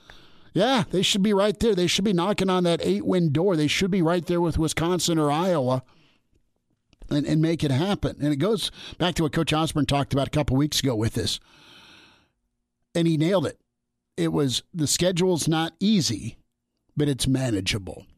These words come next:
It's more manageable. And that, to me, is, I guess, why am I optimistic every year? Well, I, I just,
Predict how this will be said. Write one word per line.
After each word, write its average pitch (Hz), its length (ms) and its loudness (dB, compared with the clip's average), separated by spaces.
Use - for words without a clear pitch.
It's - 140 -6
more 135 180 2
manageable. 101 640 -4
And 143 80 2
that, 185 320 0
to 180 100 2
me, 151 560 2
is, 131 560 0
I 147 80 0
guess, 139 240 -2
why 151 220 0
am 147 100 2
I 151 180 0
optimistic 151 720 -2
every 151 300 0
year? 175 380 0
Well, 151 220 0
I, 151 120 -2
I 156 140 0
just, 135 320 -2